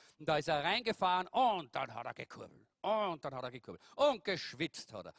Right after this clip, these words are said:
Und gekurbelt hat er. Und gekurbelt. Oh, wow, wow, wow, wow, wow, wow.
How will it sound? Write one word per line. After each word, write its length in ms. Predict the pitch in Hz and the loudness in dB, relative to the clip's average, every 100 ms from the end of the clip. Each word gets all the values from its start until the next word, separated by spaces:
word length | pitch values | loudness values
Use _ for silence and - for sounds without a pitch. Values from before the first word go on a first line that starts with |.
| - | -4
Und 360 | - 247 226 - | 4 4 4 0
gekurbelt 580 | 190 - 151 165 117 - | -4 -2 0 0 -2 -6
hat 120 | 190 | -10
er. 360 | 202 - 269 262 | -4 2 4 2
Und 120 | 175 | 0
gekurbelt. 460 | 180 - 160 123 107 | -6 -4 -4 -4 -6
Oh, 320 | 233 170 107 92 98 95 95 104 | -6 -8 -14 _ -20 -20 -20 -4
wow, 1200 | 208 220 156 117 113 104 110 110 101 92 - 104 | 0 2 0 -8 -18 -20 -20 -20 -20 -20 -20 -10
wow, 800 | 190 269 302 226 165 143 127 127 _ _ _ _ | 2 2 2 -2 -6 -10 -14 -16 _ _ _ _
wow, 500 | 147 233 147 170 117 160 | 0 0 2 -2 -2 2
wow, 260 | 226 156 95 - _ _ _ _ _ - | 2 2 -4 -18 _ _ _ _ _ -4
wow, 920 | 180 269 285 247 180 131 117 104 - _ _ | 0 0 2 0 -2 -6 -12 -14 -18 _ _
wow. 720 | - 254 269 247 214 180 151 | 2 4 4 2 -2 -4 -8